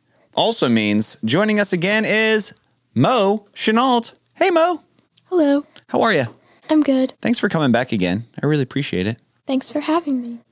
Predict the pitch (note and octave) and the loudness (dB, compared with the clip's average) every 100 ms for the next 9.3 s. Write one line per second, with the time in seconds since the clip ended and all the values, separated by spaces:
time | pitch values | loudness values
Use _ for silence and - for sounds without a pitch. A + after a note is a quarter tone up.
0 | - E3+ - A#3+ - - - - _ - | -6 -2 0 0 -2 -8 -14 -20 _ -4
1 | F#3+ A#3 A#2 - _ _ - - _ - | 0 0 0 -4 _ _ -20 -20 _ -4
2 | A2 B2+ B2+ A2+ F2+ E2 F#2 G2+ F#2+ F2+ | 0 2 4 2 2 -2 0 2 2 2
3 | F2 D#2+ D2+ D#2 B1+ - F2+ E2 E2+ D#2 | 0 -2 -2 -4 -4 -4 -4 -2 -2 -2
4 | - D2+ C#2+ C2 D2 - C2 - _ _ | -2 -4 -4 -4 -6 -6 -10 -12 _ _
5 | _ _ _ _ - F2 F2+ D#2+ E2+ F2 | _ _ _ _ -6 -2 -2 0 -4 -2
6 | E2+ D#2+ - D#2 D#2 - A#1+ E2 F2+ F2 | -4 -4 -4 -2 -2 -4 -4 -2 -2 -2
7 | F2+ F2+ - D#2 D2 - - - - E2+ | 0 -2 -2 -4 -4 -8 -20 -20 -12 -4
8 | E2 D#2 D#2 D#2+ - - F2 - E2+ D#2 | -2 0 -2 -6 -12 -8 -6 -6 -6 -6
9 | D#2+ D#2 E2 | -4 -4 -6